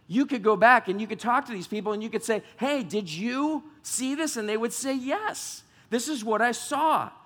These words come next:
This is, this is this is what actually happened. So here these women are. These are women who are attesting to who Jesus is. And why does Jesus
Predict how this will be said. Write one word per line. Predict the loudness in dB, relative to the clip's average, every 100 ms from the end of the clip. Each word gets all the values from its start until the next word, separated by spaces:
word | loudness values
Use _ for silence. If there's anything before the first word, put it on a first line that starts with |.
| -20 -12 0
This | 2 2
is, | 0 -4 -12 -2
this | 0 0
is | -2 -6 -12 -20 -20 -2
this | 0 2
is | -2 -2 -4
what | 2 2 2
actually | 4 4 2 -2 -2
happened. | 0 4 6 6 2 -2 -6 -20 _ _ _ _ _ _ _ _ _ _ _
So | -4 -2
here | 0 0
these | 2 0 -2
women | -2 0 2
are. | 2 2 0
These | -2
are | 0
women | 0 0 -2
who | -4 -6 -4
are | 2 4 4 0 -6
attesting | -6 -4 -2 0 -2 -4 -4 -4
to | -4 0 2 0 -4 -8 -20 -14
who | -8 -8
Jesus | -6 -6 -6 -6 -6 -6
is. | -4 -4 -6
And | -8 -2
why | 2 2
does | -2 -6 -10 -12 -18 _ -14
Jesus | -6 -4 -4 -6 -6 -10